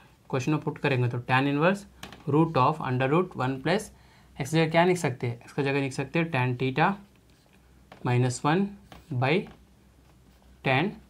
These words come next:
theta। सही में आया दोस्तों, मैंने सब्स्टिट्यूशन करा x की जगह tan theta को। अब ये हो जाएगा tan इनवर्स, tan इनवर्स क्या आएगा, ये आएगा sec theta minus one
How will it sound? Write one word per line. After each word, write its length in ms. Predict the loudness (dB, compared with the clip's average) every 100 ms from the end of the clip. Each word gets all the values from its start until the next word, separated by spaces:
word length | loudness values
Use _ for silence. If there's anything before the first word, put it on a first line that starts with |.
| _ _ _ -12
theta। 260 | -12 -10 -16 -20 -20 -20 _ _ _ _ -20 -20 -20 -4
सही 100 | 2
में 80 | 4
आया 80 | 4
दोस्तों, 320 | 2 -2 -2
मैंने 220 | -2 -2
सब्स्टिट्यूशन 440 | -4 -4 -4 -2 2
करा 280 | 4 4 0
x 140 | -8
की 60 | -4
जगह 240 | -4 -4
tan 200 | -4 -4
theta 240 | -2 0 0
को। 200 | -2 -4 -12 -20 -10 -4
अब 120 | 2
ये 120 | 4
हो 140 | 6 6
जाएगा 380 | 4 2 0 -4 -14 _ _ -20 -20 -20 -20 _ -20 -20 -20 -20 -20 -2 2
tan 180 | 4
इनवर्स, 440 | 6 6 4 2 -4 -20 -20 -20 _ 0
tan 180 | 2
इनवर्स 480 | 2 2 2 0 -4 -16 -20 _ _ _ _
क्या 120 | 6 6
आएगा, 300 | 4 -2 -14 _ _ -4
ये 100 | 0
आएगा 360 | 0 0 -2 -6 -18 _ _ _ -20
sec 580 | -20 -18 -8 -2 -2 2
theta 280 | 2 4 0 -4 -20 -10 -2
minus 380 | 0 0 0
one 160 | 0